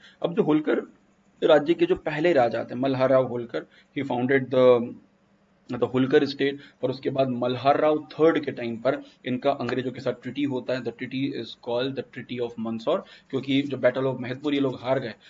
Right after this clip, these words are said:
तो उसके बाद फिर मल्हार राव होलकर थर्ड जो हैं, इन्होंने अंग्रेजों के साथ आपको संधि साइन किया। उसके बाद एटीन फिफ्टी सेवन के अंदर जो राजा थे, उनका नाम था तुकोजी राव सेकंड,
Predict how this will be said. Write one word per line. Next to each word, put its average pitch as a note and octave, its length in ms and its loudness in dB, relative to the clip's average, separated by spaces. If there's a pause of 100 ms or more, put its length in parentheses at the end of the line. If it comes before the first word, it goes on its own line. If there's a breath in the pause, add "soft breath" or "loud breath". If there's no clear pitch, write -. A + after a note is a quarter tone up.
(120 soft breath)
तो D3+ 60 -6
उसके F3 180 -2
बाद C#3+ 180 4
फिर C3 120 -4
मल्हार A#2+ 300 -2
राव A#2+ 160 0
होलकर A#2 340 2
थर्ड A#2+ 240 4
जो A2+ 100 -6
हैं, C3+ 220 -4 (260 loud breath)
इन्होंने C#3+ 240 4
अंग्रेजों A#2 320 -2
के A2+ 80 -12
साथ A2 200 -6
आपको C#3 220 -4
संधि A2+ 300 -6
साइन A2+ 240 -12
किया। A2 220 -12 (320 loud breath)
उसके C#3 200 0
बाद G3+ 160 4
एटीन D#3 300 0
फिफ्टी D3+ 240 -4
सेवन D3 360 6
के D#3+ 100 2
अंदर C3+ 180 4
जो B2 100 2
राजा A#2 280 2
थे, C3+ 220 -4
उनका A#2+ 320 -4
नाम A#2 200 -4
था C3 100 0
तुकोजी A#2+ 420 -8
राव A#2 140 2
सेकंड, D3 440 -6